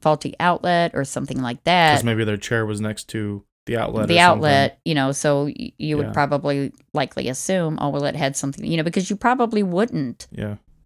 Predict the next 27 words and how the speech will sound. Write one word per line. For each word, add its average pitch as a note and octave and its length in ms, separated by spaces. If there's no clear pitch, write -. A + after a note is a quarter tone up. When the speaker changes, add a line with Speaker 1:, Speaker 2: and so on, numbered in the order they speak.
Speaker 1:
automatically D3+ 540
think, C3+ 340
"Oh, G3 80
well, E3 100
this G3 220
could G3+ 280
be D3 180
s-, - 160
spontaneous A2+ 640
combustion." - 640
Speaker 2:
I A#2 60
feel B2 160
like A2+ 140
I'm G#2 160
reaching A#2 320
a A#2 80
little A#2 180
bit, A#2+ 260
like, A2+ 200
in G#2+ 80
the G#2+ 100
opposite G#2 320
direction. A2+ 540
It's G#2 180
making A2 240
me G#2 60
uncomfortable. A2+ 580